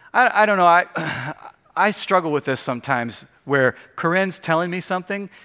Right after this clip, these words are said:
and I'm already thinking of my response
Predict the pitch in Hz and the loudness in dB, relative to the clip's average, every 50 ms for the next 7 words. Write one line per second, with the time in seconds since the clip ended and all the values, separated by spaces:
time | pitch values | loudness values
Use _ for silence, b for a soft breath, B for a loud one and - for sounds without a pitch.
0 | B B B 147 151 147 143 143 143 - 156 160 170 175 180 175 170 147 - - | B B B 2 2 2 2 0 2 4 6 6 6 6 4 2 2 -2 -4 -6
1 | 170 170 - - 170 151 135 127 139 139 143 135 127 123 - - - - 127 131 | -6 -6 -4 -4 -4 -4 -2 0 0 2 2 2 0 -4 -6 -6 -4 -2 0 0
2 | 151 175 185 - - - - | 0 -2 -4 -8 -12 -12 -14